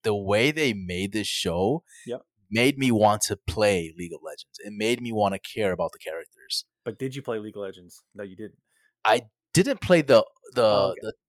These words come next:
Speaker 1: tactical one, but I did purchase on Switch the R P G version that they have.
Speaker 2: Nice.
Speaker 1: Because of that show. Because of that show. I was like, "All right, you
Speaker 2: Well,
Speaker 1: know
Speaker 2: that's what,
Speaker 1: what?
Speaker 2: that,
Speaker 1: This
Speaker 2: that's what they're
Speaker 1: is"
Speaker 2: doing. They, they know what they're doing, so.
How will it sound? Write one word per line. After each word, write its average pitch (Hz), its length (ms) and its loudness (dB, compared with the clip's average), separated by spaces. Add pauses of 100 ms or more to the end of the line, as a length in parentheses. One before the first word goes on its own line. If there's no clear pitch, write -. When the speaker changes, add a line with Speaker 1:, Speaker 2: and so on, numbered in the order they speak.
(100)
Speaker 1:
tactical 110 600 2
one, 87 180 -2
but 107 100 2
I 98 100 4
did 135 340 0
purchase 113 460 0
on 95 160 -4
Switch - 520 0
the 92 120 -2
R 95 180 0
P 98 140 -6
G 95 420 -8
version 85 420 -8
that 82 160 -12
they 85 80 -12
have. 82 300 -8 (180)
Speaker 2:
Nice. 277 380 -10
Speaker 1:
Because 143 320 6
of 139 100 4
that 92 140 0
show. 80 420 -4
Because 127 280 0
of 104 60 -2
that 78 160 -4
show. 82 140 -4
I 87 40 0
was 92 120 -2
like, 87 160 -4
"All 101 120 0
right, 82 160 -6
you 92 60 -6
Speaker 2:
Well, 131 100 2
Speaker 1:
know 110 40 2
Speaker 2:
that's 95 60 2
what, - 80 4
Speaker 1:
what? 202 60 4
Speaker 2:
that, 151 140 -2
Speaker 1:
This - 60 -4
Speaker 2:
that's 208 160 2
what 202 80 -2
they're - 60 -2
Speaker 1:
is" 127 40 -2
Speaker 2:
doing. 113 280 -4
They, 113 120 -8
they 139 160 -2
know 160 100 0
what 123 80 -2
they're 101 80 -14
doing, 82 260 -16
so. - 140 -20